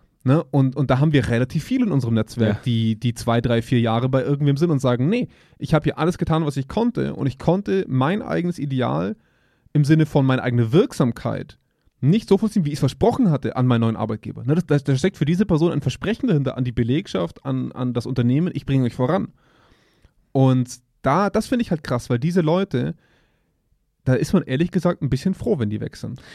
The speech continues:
Speaker 2: Ja, aber ich stelle mir schon manchmal die Frage, diese Form von Resignation, die dann, die dann einsetzt irgendwann mal,
Speaker 1: Mhm.
Speaker 2: ist das das, was die Organisation sich wünscht? Also ich stell's mir wirklich mal, es gibt ja durchaus
Speaker 1: Ja.
Speaker 2: so große Organisationen, wo man immer liebevoll sagen kann, too big to fail.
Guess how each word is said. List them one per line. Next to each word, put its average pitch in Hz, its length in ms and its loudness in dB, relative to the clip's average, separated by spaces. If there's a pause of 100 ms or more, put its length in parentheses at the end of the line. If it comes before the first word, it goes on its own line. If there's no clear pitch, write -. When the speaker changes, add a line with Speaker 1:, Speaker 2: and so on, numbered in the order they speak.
(160)
Speaker 2:
Ja, 143 120 4
aber 160 80 4
ich 156 80 2
stelle 180 140 2
mir 180 80 2
schon 175 140 0
manchmal 208 200 -2
die 131 80 -4
Frage, 139 500 -2 (720)
diese 131 220 4
Form 151 200 4
von 151 100 2
Resignation, 139 600 2
die 123 80 2
dann, 90 260 -2
die 107 80 -2
dann 101 140 -2
einsetzt 95 360 -2
irgendwann 95 280 -2
mal, 104 180 -10 (160)
Speaker 1:
Mhm. 120 260 2
Speaker 2:
ist - 100 -2
das 151 100 0
das, - 160 -8
was 175 140 0
die 151 80 2
Organisation 120 440 2
sich 104 180 -4
wünscht? - 420 -2 (360)
Also - 120 6
ich 170 60 4
stell's 214 200 2
mir 175 140 6
wirklich 226 200 0
mal, 127 140 2
es 117 80 -2
gibt 196 140 2
ja 151 60 4
durchaus 147 300 4
Speaker 1:
Ja. - 40 -14
Speaker 2:
so 170 100 4
große 151 300 0
Organisationen, 139 420 0
wo 123 60 2
man 127 100 2
immer 120 120 4
liebevoll 123 360 2
sagen 113 220 2
kann, 117 140 0
too 113 100 -2
big 120 160 -2
to - 100 -10
fail. 90 280 -6